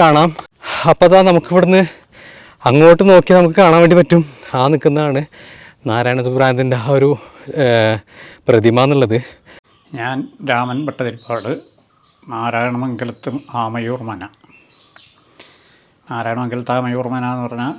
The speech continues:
Speaker 2: രായിരുനെല്ലൂർ മലയുടെ നേരെ താഴത്തുള്ള ഇല്ലാണ്. അവിടെയാണ് ഞാൻ താമസിക്കുന്നത്. ഈ രായിരുനെല്ലൂർ മലയുടെ ചെറിയൊരു ഐതിഹ്യം എന്ന് പറഞ്ഞാൽ നാരായണ സുബ്രായന്തനും ദേവി ദർശനം കിട്ടിയ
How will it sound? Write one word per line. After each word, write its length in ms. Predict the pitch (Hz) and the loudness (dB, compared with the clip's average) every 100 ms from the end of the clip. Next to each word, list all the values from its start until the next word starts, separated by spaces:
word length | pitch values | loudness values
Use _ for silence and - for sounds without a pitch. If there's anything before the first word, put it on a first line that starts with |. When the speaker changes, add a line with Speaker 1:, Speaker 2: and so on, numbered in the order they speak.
| - 120 | -12 -6
Speaker 2:
രായിരുനെല്ലൂർ 720 | 117 120 120 131 120 131 120 - 123 | -4 -4 -6 -8 -6 -8 -12 -12 -10
മലയുടെ 440 | 117 117 110 113 - _ _ _ _ - 127 | -8 -6 -6 -8 -10 _ _ _ _ -20 -14
നേരെ 300 | 113 110 117 - _ | -12 -10 -12 -14 _
താഴത്തുള്ള 500 | 120 117 113 117 113 131 - 135 | -6 -6 -8 -12 -10 -12 -12 -16
ഇല്ലാണ്. 400 | 123 107 104 107 131 _ _ _ _ _ _ _ _ _ _ _ | -12 -10 -12 -12 -16 _ _ _ _ _ _ _ _ _ _ _
അവിടെയാണ് 320 | 135 120 123 123 | -8 -6 -6 -8
ഞാൻ 100 | 123 135 | -10 -8
താമസിക്കുന്നത്. 560 | 127 110 104 - 101 98 _ _ _ _ _ - | -8 -10 -14 -18 -20 -20 _ _ _ _ _ -14
ഈ 20 | 120 117 113 127 - | -12 -12 -12 -14 -6
രായിരുനെല്ലൂർ 580 | 123 117 135 127 139 139 147 | -4 -2 -4 -4 -4 -4 -2
മലയുടെ 360 | 135 139 127 147 - _ | -2 -2 0 -2 -4 _
ചെറിയൊരു 360 | - 123 139 139 135 | -10 -4 -2 0 -2
ഐതിഹ്യം 320 | 123 135 147 | -4 -8 -6
എന്ന് 100 | 139 135 | -6 -6
പറഞ്ഞാൽ 280 | 127 127 113 131 - _ | -6 -8 -8 -10 -14 _
നാരായണ 280 | 127 131 139 | -4 -4 -4
സുബ്രായന്തനും 460 | 139 139 139 143 147 | -2 -2 -2 -4 -4
ദേവി 240 | 127 131 151 165 | -4 -4 -6 -6
ദർശനം 340 | 131 - 135 143 | -6 -6 -6 -6
കിട്ടിയ 260 | 135 - 131 | -6 -8 -10